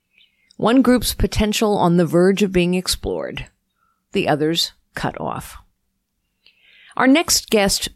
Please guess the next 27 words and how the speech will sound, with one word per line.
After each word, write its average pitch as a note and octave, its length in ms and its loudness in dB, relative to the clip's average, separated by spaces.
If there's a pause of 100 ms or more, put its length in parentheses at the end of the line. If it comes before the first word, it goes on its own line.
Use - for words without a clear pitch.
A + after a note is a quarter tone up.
(120)
felt G#3 360 0
compelled F3 720 0 (200)
to F3+ 100 0
tell G3+ 360 -2
the G3+ 140 -4
stories D#3 640 0
of F3+ 140 2
juvenile E3 640 0
incarceration. F3+ 960 0 (800)
He - 160 2
allowed G#3+ 380 4
the F3 80 4
real G3 300 4
human G3 440 2
impact - 680 -6 (320)
of F3 120 0
our F3 120 2
criminal A3+ 420 2
justice F#3+ 460 0
system F3 440 0
to F3+ 80 0
come G#3 300 -2
to A3+ 100 0
life D#3 480 0
through D#3 200 -2
his D#3 200 0
movie. D#3 460 -2